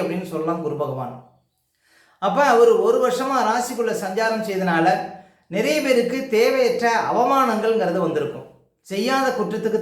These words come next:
தண்டனைங்கிறது வந்திருக்கும், நிறைய பேர் கோர்ட்டு கேஸ்ன்னு அலையக்கூடிய சூழ்நிலை வந்திருக்கும், நிறைய பேருக்கு உத்தியோக இழப்புகள் வந்திருக்கும், உத்தியோகத்துல தேவையற்ற இடமாற்றங்கள் வந்திருக்கும், யார்கிட்டயாவது பணம் கொடுத்து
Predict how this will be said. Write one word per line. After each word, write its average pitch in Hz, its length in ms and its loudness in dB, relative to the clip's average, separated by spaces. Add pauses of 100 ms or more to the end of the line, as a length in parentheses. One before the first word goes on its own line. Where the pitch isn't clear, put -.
தண்டனைங்கிறது 190 600 0
வந்திருக்கும், 131 420 -6 (760)
நிறைய 254 300 2
பேர் 262 180 2 (100)
கோர்ட்டு 247 340 4
கேஸ்ன்னு 214 360 -2
அலையக்கூடிய 190 460 0
சூழ்நிலை 196 300 -4
வந்திருக்கும், 135 460 -6 (680)
நிறைய 226 280 2
பேருக்கு 254 280 2 (100)
உத்தியோக 247 320 0 (120)
இழப்புகள் 233 440 0
வந்திருக்கும், 147 420 -2 (680)
உத்தியோகத்துல 269 440 2 (120)
தேவையற்ற 233 340 2
இடமாற்றங்கள் 226 680 0
வந்திருக்கும், 143 400 -6 (680)
யார்கிட்டயாவது 240 460 2 (120)
பணம் 262 220 0
கொடுத்து 233 260 2